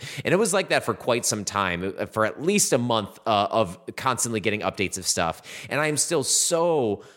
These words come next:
um, impressed and proud that people did not spoil some of the big reveals in that game online, uh, with how much I saw of this game. I am shocked I didn't see some of the major twists that that game presents in there.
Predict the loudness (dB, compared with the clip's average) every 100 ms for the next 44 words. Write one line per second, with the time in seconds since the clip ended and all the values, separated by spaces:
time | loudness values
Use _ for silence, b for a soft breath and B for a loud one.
0 | B 0 2 -2 -8 _ -2 -2 -4 0
1 | 0 2 0 0 -2 -4 -6 -4 0 2
2 | 4 2 -2 B -2 -2 -2 -2 0 2
3 | 0 0 -2 0 0 4 4 4 2 0
4 | 0 0 0 -2 -4 -2 0 0 -2 -2
5 | -4 -2 -2 -2 -6 B B -4 -2 0
6 | 0 0 -4 B B -2 0 2 0 0
7 | 0 2 0 0 2 2 2 0 0 -2
8 | -4 -2 0 0 -2 -4 -4 -2 0 2
9 | 0 -2 -8 B B 0 0 2 2 2
10 | 2 0 0 0 0 0 0 2 4 2
11 | -2 -14 _ -8 -2 0 0 -2 -4 -2
12 | -2 0 -2 0 -2 -2 -2 -2 -2 -4
13 | -4 -4 0 0 0